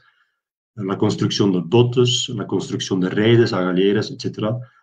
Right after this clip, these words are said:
Hay un, un montón de tradiciones locales vinculadas con,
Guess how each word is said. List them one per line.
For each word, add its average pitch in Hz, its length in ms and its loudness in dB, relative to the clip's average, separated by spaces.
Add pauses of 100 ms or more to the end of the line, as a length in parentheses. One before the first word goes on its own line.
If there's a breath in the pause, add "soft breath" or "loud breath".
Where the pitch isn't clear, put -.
(120)
Hay 110 200 4
un, 117 580 6
un 107 140 -2
montón 104 420 2
de 117 120 4
tradiciones 104 640 -2
locales 98 560 -4 (480)
vinculadas 87 640 0
con, 85 420 -10